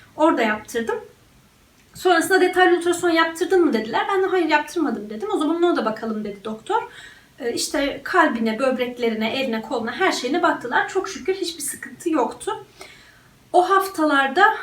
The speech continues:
e, yirmi sekizinci haftadaydım ve bebeğin kilosuna bin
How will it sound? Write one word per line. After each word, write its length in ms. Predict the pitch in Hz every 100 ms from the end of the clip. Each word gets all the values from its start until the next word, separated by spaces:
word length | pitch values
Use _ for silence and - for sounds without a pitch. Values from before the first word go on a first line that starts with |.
| - -
e, 160 | 294 247 240 240 233 240 240 - _ _ _ _ _ _ _ _ _ -
yirmi 180 | 269 262
sekizinci 420 | 285 285 302 311
haftadaydım 840 | - 254 - 233 220 220 339 392
ve 60 | 403 392 277
bebeğin 400 | 302 302 311 311
kilosuna 560 | - 285 - 359 392
bin 380 | 302 311 302